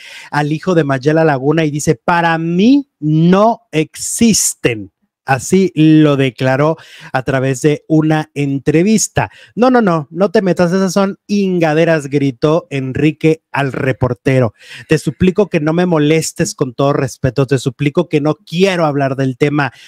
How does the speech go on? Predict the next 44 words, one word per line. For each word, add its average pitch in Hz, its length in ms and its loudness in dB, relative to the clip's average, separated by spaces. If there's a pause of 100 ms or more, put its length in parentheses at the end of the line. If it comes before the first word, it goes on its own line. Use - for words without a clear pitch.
(100)
no 143 140 -2 (200)
quiero 165 460 0
saber 135 500 -2 (300)
nada". 151 720 0 (340)
Eh, 135 160 0
Enrique 147 300 -2
Guzmán 160 340 0
también 160 300 0
negó 160 320 2
haber 180 220 2
tenido 156 300 2
un 160 80 0
papel 160 380 -2
en 165 80 2
la 151 80 0
realización 139 560 -4
de 165 80 2
la 143 160 2
prueba 143 320 0
de 143 100 0
A 139 80 2
D 135 260 2
N. 190 200 0
Dice, 151 240 0
"No 135 140 2
es 127 120 -2
cierto, 165 360 2
yo 170 140 4
no 165 100 4
hice 147 200 0
nada, 165 300 2
yo 156 140 0
no 147 100 -2
hice 135 220 -4
nada, 175 360 0 (280)
no 151 120 -2
te 147 120 -2
preocupes, 160 480 -2
no 151 100 -2
quiero 147 200 -2
hablar 139 220 0
más 135 220 -2
del 139 160 -2
asunto". 185 640 -2